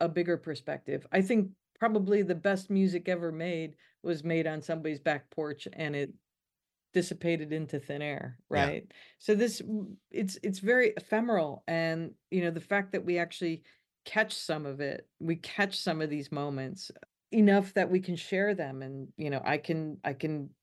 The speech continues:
Speaker 1: replicate them a thousand times, and, and you can buy them or rent them. Um, <laughs>
Speaker 2: <laughs>
Speaker 1: you know,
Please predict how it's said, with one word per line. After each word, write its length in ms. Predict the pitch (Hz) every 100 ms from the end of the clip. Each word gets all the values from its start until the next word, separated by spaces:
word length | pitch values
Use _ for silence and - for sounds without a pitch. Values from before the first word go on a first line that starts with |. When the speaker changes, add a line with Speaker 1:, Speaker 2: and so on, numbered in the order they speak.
| -
Speaker 1:
replicate 760 | 160 175 202 196 185 165 151
them 320 | - 135 131 131
a 60 |
thousand 520 | 127 151 156 143 151
times, 640 | 147 147 143 143 147 131 151
and, 340 | 147 143 143
and 380 | 143 143 143 139 - - _
you 140 | 175 190
can 280 | 190 180
buy 280 | 165 190 226
them 240 | 180 147 143
or 300 | 147 139 143
rent 300 | 190 214 185
them. 320 | 123 110 120 135 -
Um, 480 | 160 156 151 156 143 -
<laughs> 260 | - 190 -
Speaker 2:
<laughs> 540 | 247 190 - - -
Speaker 1:
you 120 | 208 202
know, 260 | 185 180